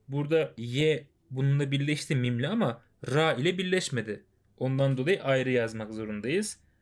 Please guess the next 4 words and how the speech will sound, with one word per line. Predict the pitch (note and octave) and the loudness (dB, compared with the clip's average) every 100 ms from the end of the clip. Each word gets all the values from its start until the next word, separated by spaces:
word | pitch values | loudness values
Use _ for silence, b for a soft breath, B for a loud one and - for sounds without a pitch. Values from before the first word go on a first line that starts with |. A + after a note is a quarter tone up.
| - | -14
Zuri. | B2 A#2+ B2+ B2+ C#3 D#3 F3+ G3+ - _ _ A#2 A#2+ B2 A#2+ A#2+ A#2+ B2 b b b _ - | -8 0 2 4 2 2 2 0 -6 _ _ -6 -2 0 2 2 2 -2 b b b _ -8
Son | - F#3+ | -2 0
olarak | C#3+ A2+ G#2 - | 2 2 0 0
da | D#3+ G#3 G#3+ | 0 0 -2